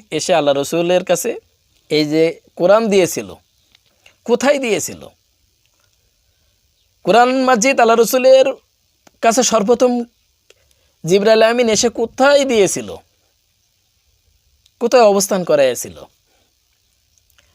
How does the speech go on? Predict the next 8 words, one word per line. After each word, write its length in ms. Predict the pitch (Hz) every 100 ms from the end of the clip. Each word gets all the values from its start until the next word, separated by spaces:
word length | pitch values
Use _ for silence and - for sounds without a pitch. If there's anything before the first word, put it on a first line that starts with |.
| _ _ _
দেখেন 300 | 156 170 208
ভাইরা, 200 | 180 190 175 -
আল্লাহ 200 | - 190
রসুলের 260 | 214 240 214
তো 120 | 214
অনেক 240 | 185 196
জায়গা 220 | 170 156 151
ছিল, 280 | 127 110